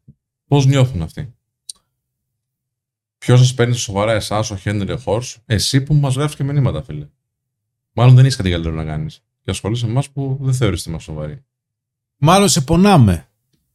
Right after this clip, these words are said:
Speaker 2: για να ασχολείσαι. Ε; Ε, θα σκαγα.
Speaker 1: Ναι, μωρέ, εντάξει. Και δε-, δεν σε κάνω καν, ε, time out. Εδώ, γράψε κι άλλα, άμα θες.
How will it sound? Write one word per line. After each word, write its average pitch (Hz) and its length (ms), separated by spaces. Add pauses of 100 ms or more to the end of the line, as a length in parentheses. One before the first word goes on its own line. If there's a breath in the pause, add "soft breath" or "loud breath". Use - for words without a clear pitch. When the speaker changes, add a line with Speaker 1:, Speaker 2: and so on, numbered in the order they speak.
(160)
Speaker 2:
για 113 240
να 110 140
ασχολείσαι. 95 760 (640)
Ε; 156 320 (1080)
Ε, 123 320
θα 127 160
σκαγα. 87 420 (640)
Speaker 1:
Ναι, 127 160
μωρέ, 80 180
εντάξει. 101 240
Και - 120
δε-, 131 160
δεν 127 200
σε 127 120
κάνω 139 280
καν, 135 320
ε, 80 480 (540)
time 85 300
out. 78 160 (340)
Εδώ, 107 280
γράψε 110 320
κι - 100
άλλα, 98 140
άμα 78 200
θες. - 180